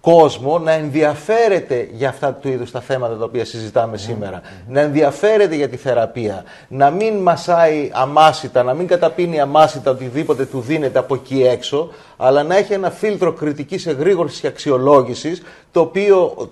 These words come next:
Speaker 1: το οδηγεί πράγματι στο να ξαναθυμηθεί,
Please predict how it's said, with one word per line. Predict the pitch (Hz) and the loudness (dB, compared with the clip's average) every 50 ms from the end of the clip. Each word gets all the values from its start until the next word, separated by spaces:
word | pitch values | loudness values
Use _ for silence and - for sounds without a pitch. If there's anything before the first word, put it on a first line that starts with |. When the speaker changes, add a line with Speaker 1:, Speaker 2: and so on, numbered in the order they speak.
| - | 0
Speaker 1:
το | 175 165 165 | 2 4 4
οδηγεί | 165 147 143 156 147 147 220 220 | 4 4 2 -2 -2 -2 -6 -4
πράγματι | - 196 202 208 208 190 175 170 160 165 - 214 | 2 4 4 6 4 4 2 0 -2 -2 -2 -8
στο | 208 - 196 180 | -6 -4 -4 -2
να | 175 170 160 | -2 -2 -4
ξαναθυμηθεί, | - - - 180 170 165 160 156 147 - - 175 170 170 170 147 - - 240 254 247 175 - - | -4 -4 -2 -2 -2 0 -2 -4 -4 -4 -4 -4 -4 -2 -6 -6 -8 -6 -4 -2 -2 -2 -4 -6